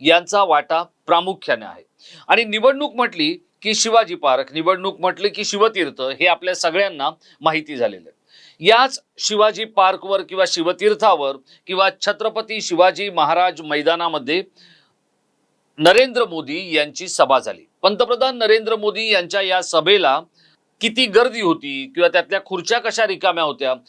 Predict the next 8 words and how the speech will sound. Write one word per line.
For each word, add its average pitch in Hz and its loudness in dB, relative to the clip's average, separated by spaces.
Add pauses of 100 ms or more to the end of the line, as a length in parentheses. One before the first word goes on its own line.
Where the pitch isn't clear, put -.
(260)
हे 247 4
दाखवण्याचा 254 -2
प्रयत्न 202 0 (440)
पत्रकार 196 2
आणि 208 -2
संपादक, 165 0 (2250)
ज्येष्ठ 165 6
नाटककार, 180 0